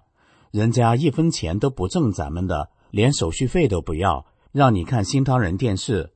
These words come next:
好明白真相，你就能知道法轮功是在救人了，就知道共产党在撒谎骗人了。”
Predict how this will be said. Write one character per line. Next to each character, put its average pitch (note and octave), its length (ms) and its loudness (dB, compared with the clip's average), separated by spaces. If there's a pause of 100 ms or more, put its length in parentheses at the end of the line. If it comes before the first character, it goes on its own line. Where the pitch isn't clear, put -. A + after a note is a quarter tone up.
好 D#2 260 -2
明 E2+ 220 -2
白 D#2+ 180 -2
真 A#2+ 220 2
相， A2 300 0 (400)
你 G2+ 120 0
就 B2+ 160 2
能 F#2+ 140 0
知 C#3+ 180 -2
道 C#3+ 160 0
法 D2+ 220 -2
轮 D#2 220 -6
功 C3+ 280 2
是 - 200 -4
在 A2 180 0
救 C3+ 240 -2
人 D#2 260 -4
了， G#2 200 0 (400)
就 B2 180 2
知 C#3 180 4
道 A#2 200 4
共 C3+ 200 0
产 B2+ 220 0
党 D2+ 260 0
在 E2 280 -2
撒 C3+ 240 -2
谎 E2 200 -4
骗 A2+ 240 -2
人 D2+ 220 -4
了。” A2+ 220 0